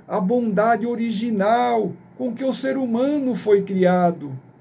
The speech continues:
Preservar a alma é manter a bondade original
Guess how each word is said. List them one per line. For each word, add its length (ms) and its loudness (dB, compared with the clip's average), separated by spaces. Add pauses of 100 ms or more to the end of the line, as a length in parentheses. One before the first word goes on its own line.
(640)
Preservar 800 2
a 440 2
alma 520 -2 (300)
é 140 -2
manter 1160 0 (220)
a 100 0
bondade 540 0
original 960 0